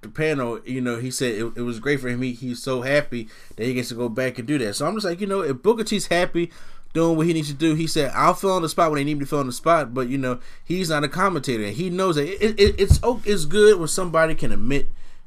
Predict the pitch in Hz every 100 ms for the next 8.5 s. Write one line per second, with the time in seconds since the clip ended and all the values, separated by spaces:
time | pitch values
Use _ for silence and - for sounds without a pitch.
0 | - 120 123 113 - 123 117 117 101 117
1 | 95 - 131 170 170 147 135 127 110 101
2 | 101 90 135 123 95 95 143 139 160 196
3 | 170 139 143 123 123 - - - - -
4 | - - - 131 120 120 196 156 - -
5 | 151 143 147 139 127 127 117 101 113 104
6 | - 117 101 98 92 87 87 90 92 95
7 | 120 143 123 143 110 107 107 92 92 90
8 | 107 101 95 95